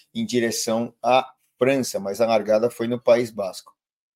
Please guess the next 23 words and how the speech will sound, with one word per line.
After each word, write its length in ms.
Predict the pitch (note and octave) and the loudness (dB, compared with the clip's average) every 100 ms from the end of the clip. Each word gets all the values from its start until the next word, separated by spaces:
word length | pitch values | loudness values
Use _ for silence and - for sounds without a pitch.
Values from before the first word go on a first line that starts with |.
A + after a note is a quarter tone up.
| _ | _
Então, 220 | - C3 B2+ | -6 -4 0
esse 260 | C#3 C#3 D#3 | 0 0 -2
lugar 340 | C3 B2 B2+ | 4 10 10
aí 260 | A#2+ A#2+ C3 | 10 8 4
é 140 | B2 | 2
icônico. 840 | - C#3+ C#3+ B2 B2 D3+ F3 F3 G3+ | -2 -8 -4 0 0 0 -4 -4 -4
Então, 360 | B2 C#3 C#3+ C3+ | -2 0 0 2
além 260 | B2+ C#3 D#3 | 0 0 -6
de 100 | C#3+ | -6
pedalar, 720 | - C3 C3 A#2 A2 A#2+ C3+ | -4 6 6 8 6 4 4
a 80 | - | 0
gente 260 | A2+ B2 B2+ | -4 -6 -2
vai 280 | A2+ A#2 A#2+ | 2 4 2
conhecendo, 1000 | - C3+ C#3+ A#2+ - B2 B2+ C3 C3 _ _ _ _ | -4 -8 -6 -6 -6 -6 -6 -6 -8 _ _ _ _
é, 240 | - A2 G#2+ | -4 0 0
os 140 | A#2 | -2
lugares 500 | C3+ A#2 G#2+ A2+ A#2+ | -4 0 4 4 4
mais 340 | G#2+ A2 A2+ A2+ | -2 -2 -2 -2
interessantes, 680 | B2 B2+ A#2+ - G#2+ G#2+ - | -4 -2 -2 -4 -6 -8 -10
os 60 | |
lugares 340 | A2+ G#2+ A2+ - | -2 0 0 -2
turísticos 640 | C#3 B2 A#2 A#2 - A2 | -6 -6 -6 -8 -8 -4
aqui, 400 | G#2+ - G#2+ G#2+ | -4 -4 -10 -10